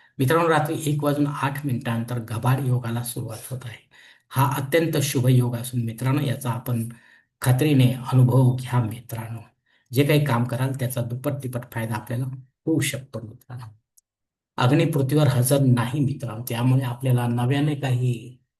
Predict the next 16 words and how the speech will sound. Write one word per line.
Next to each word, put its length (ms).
होम 240
यज्ञ 280
या 80
कर्मकांड 560
सुरू 340
करता 300
येणार 240
नाही. 280
जे 220
काही 420
रेग्युलर 400
आपण 300
करत 260
असाल 240
तेच 180
आपल्याला 540